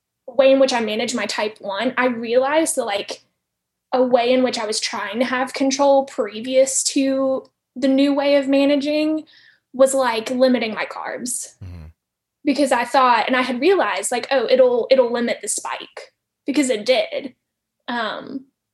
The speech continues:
Speaker 1: but that's so restrictive and so harmful, like, in everyday life.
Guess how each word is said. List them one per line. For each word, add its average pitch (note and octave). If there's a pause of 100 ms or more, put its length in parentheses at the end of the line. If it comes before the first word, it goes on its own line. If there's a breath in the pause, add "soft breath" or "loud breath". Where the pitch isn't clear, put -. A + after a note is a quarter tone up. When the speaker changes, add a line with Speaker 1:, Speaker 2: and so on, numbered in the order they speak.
(600)
Speaker 1:
but C#4+
that's C#4
so C4
restrictive D#4
and B3
so C4
harmful, A#3+ (400)
like, A#3 (340)
in C4+
everyday A3+
life. -